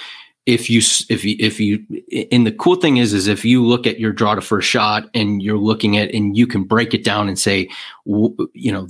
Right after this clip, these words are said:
"This is how long it takes me to draw," then you can kinda start extrapolating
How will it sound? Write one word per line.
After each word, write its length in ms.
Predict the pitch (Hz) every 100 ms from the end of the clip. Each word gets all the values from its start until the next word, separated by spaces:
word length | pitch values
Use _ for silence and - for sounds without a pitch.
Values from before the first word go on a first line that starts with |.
| -
"This 180 | 131 143
is 80 | -
how 140 | 127
long 260 | 113 117 101
it 100 | -
takes 240 | 120 -
me 100 | 104
to 120 | 98
draw," 360 | 92 123 120 107
then 220 | 113 151
you 80 | 165
can 160 | - -
kinda 220 | 127 113
start 240 | - 107
extrapolating 1040 | 104 - 110 110 - 107 98 98 98 95